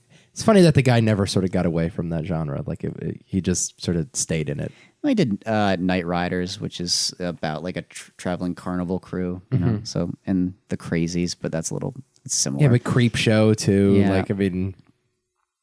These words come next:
Speaker 1: I mean, not like I would have been interested in, like, a, like, a character study by George Romero, dramatic
Speaker 2: That,
Speaker 1: character study,
Speaker 2: that
Speaker 1: but
Speaker 2: would be Martin,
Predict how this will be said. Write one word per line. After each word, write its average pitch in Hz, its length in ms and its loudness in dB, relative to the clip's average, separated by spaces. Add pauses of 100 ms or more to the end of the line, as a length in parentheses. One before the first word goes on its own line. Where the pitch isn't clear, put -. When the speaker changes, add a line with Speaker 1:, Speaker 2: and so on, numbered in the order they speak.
(260)
Speaker 1:
I 165 60 4
mean, 165 180 6
not 190 200 6
like 143 140 4
I 120 80 6
would 110 140 6
have 95 60 2
been 92 100 2
interested 90 520 -2
in, 90 220 -4
like, 87 180 -4
a, - 200 -2 (280)
like, - 240 -8 (220)
a - 120 -8
character 104 440 -2
study - 300 -6
by 113 160 -4
George 127 260 -6
Romero, 123 320 -4
dramatic 113 380 -2
Speaker 2:
That, - 60 -16
Speaker 1:
character 113 260 -4
study, - 260 -10
Speaker 2:
that 147 100 -4
Speaker 1:
but 143 40 -4
Speaker 2:
would 139 140 -2
be 110 100 2
Martin, 107 600 0